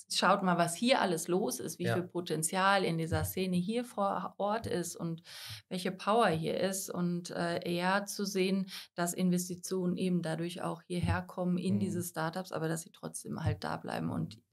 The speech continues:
Speaker 1: in ihrem Geschäftsgeschehen einfach aufgehen.
Speaker 2: Wie steht denn N R W so da mit, mit, äh, jungen Unternehmern und Unternehmerinnen?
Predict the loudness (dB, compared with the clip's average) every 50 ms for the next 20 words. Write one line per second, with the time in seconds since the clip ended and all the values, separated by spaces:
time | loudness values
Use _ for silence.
0 | _ _ _ -6 -6 -4 -2 -2 -2 -2 -4 -4 -4 -4 -6 -6 -8 -10 -10 -8
1 | -6 -4 -4 -4 -4 -4 -4 -6 -6 -6 -6 -6 -4 -4 -6 -6 -8 -8 -8 -8
2 | -8 -10 -12 -14 -16 -16 -18 -20 _ _ _ -2 -2 0 2 2 2 2 2 0
3 | 2 4 4 4 4 4 2 0 0 0 0 2 2 2 2 0 -2 -2 -4 -6
4 | -10 -12 -10 -8 -8 -10 -6 -2 -2 -2 -2 0 0 0 0 0 -2 -2 -4 -4
5 | -4 -2 -4 -4 -6 -8 -6 -4 -2 -2 0 0 0 0 -2 -2 -2 -2 -2 -2
6 | -4 -4 -6 -6 -8 -8 -8 -8 -8 -8 -8 -8 -8 -8 -6 -6 -8 -8